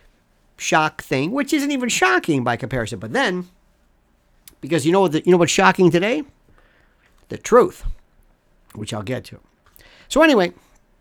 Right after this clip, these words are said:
it started to get really bad in terms of limiting free speech. The stuff that would get you clobbered, the stuff that would really get you clobbered, believe it or not,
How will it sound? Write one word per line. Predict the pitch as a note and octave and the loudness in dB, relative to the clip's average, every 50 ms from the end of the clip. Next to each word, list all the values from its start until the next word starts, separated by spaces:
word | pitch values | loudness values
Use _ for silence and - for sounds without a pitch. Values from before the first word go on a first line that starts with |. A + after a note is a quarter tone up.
| _ - - - - _ - - | _ -20 -20 -20 -20 _ -8 -6
it | F3+ | -6
started | - - C#4+ C#4+ C4+ A#3 | -2 0 2 2 2 2
to | A3 | 0
get | F#3+ G3 D#3 C#3+ | -2 -2 -4 -4
really | D#3+ E3 D#3 D3+ C3+ | -6 -6 -6 -6 -6
bad | A2+ C3+ C3+ C#3 C3+ B2 | -6 -6 -4 -4 -4 -6
in | B2+ A#2+ | -8 -8
terms | - - D#3+ D3+ C#3 A#2 B2 | -6 -6 -6 -6 -6 -6 -8
of | A2+ G#2 - _ - - - _ _ _ | -8 -10 -12 _ -20 -20 -20 _ _ _
limiting | D3+ G3 A3 G3+ F3+ E3+ D#3 D3 C#3 | 4 6 6 6 6 4 2 0 -2
free | - - F#3+ E3+ D3+ | -6 -6 -6 -4 -4
speech. | - - - C#4 A#3 D3 - - - - - - - _ _ - _ _ _ _ _ _ _ _ _ _ _ _ _ - _ _ _ _ _ _ _ | -6 -4 -2 -2 -2 -2 -4 -8 -14 -18 -18 -20 -20 _ _ -20 _ _ _ _ _ _ _ _ _ _ _ _ _ -20 _ _ _ _ _ _ _
The | F3 E3+ | -2 -2
stuff | - - D4 C#4 - | 2 2 2 2 2
that | - A3 G3+ | 0 0 0
would | G3 F3 | 2 2
get | F#3 F#3+ F3 - | 2 0 0 0
you | - - | -2 -4
clobbered, | - - - E3+ F3 F#3 F#3+ F#3+ G#3 G#3 G#3 G3 - _ _ _ _ _ _ _ _ _ _ _ _ | -2 0 0 2 2 2 2 2 0 0 -2 -4 -12 _ _ _ _ _ _ _ _ _ _ _ _
the | - C3 | -14 -12
stuff | - - G3 F#3 - | -4 -4 -4 -4 -4
that | E3 C#3+ | -6 -6
would | C3 A#2+ A2+ | -6 -6 -6
really | B2+ C#3+ F3 G#3+ A3 A3 G#3 G3 F#3+ E3 | -6 -6 -6 -4 -4 -4 -4 -4 -6 -4
get | D#3+ E3 D3+ - | -6 -6 -6 -8
you | C#3 - | -12 -12
clobbered, | - - C3 B2+ A#2+ G2+ G#2+ F2+ D#2+ - | -10 -10 -8 -8 -8 -10 -12 -14 -16 -14
believe | A#2+ B2+ D3+ D3+ | -12 -10 -8 -8
it | C3+ B2 | -8 -10
or | A#2+ | -10
not, | A#2+ A2 G2 - | -12 -14 -16 -18